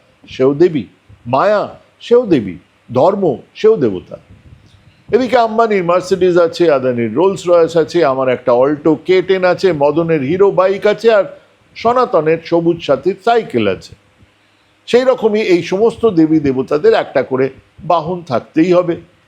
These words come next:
কমিউনিকেশন ম্যাটার্স, বাহন ভাগাভাগিও হতো। আমাদের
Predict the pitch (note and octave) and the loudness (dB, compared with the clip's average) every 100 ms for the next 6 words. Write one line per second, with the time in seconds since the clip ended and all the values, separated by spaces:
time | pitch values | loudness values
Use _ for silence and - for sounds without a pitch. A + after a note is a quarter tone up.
0 | - G#3 G#3+ G3 E3 - B2 B2+ G3+ G#3 | -2 -2 0 -2 -2 -2 -2 -2 -2 2
1 | F#3+ C#3 - _ _ _ _ _ - A#2+ | 0 -2 -14 _ _ _ _ _ -6 -4
2 | C3 F3 F3 C3+ D3 G#3+ A#3 A3+ G#3+ D#3 | -2 -4 -4 -2 0 2 0 0 0 0
3 | G#2+ - - _ _ _ _ _ _ _ | 0 -8 -16 _ _ _ _ _ _ _
4 | _ _ G3+ B3+ B3+ | _ _ -2 0 0